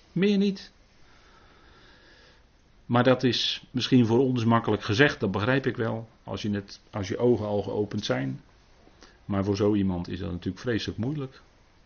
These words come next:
Jezus Christus is Heer van allen. En dat is, dat is een geweldige mededeling. Jezus Christus, degene die Gods liefde zo heeft laten zien.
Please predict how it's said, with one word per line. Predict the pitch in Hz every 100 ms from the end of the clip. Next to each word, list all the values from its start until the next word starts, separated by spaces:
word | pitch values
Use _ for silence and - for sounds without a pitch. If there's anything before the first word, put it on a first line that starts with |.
| _ _ _ _ _ - - _ _ _
Jezus | 104 131 135 117
Christus | - 123 120 110
is | 98 90
Heer | 78 104 143 156 139
van | 139 135 139
allen. | 143 151 98 73 _ _ - - - - - - - -
En | 104 113
dat | 113
is, | 113
dat | 104 104
is | 98
een | 95 90
geweldige | 98 101 143 170 131 101 95 87
mededeling. | 85 110 135 117 98 87 87
Jezus | 160 170 131
Christus, | - 120 - 85
degene | 90 92 117 113
die | 104 101
Gods | 95 - 180 -
liefde | 143 - 110
zo | 101 135
heeft | 110 110
laten | - 95 95
zien. | 92 107 85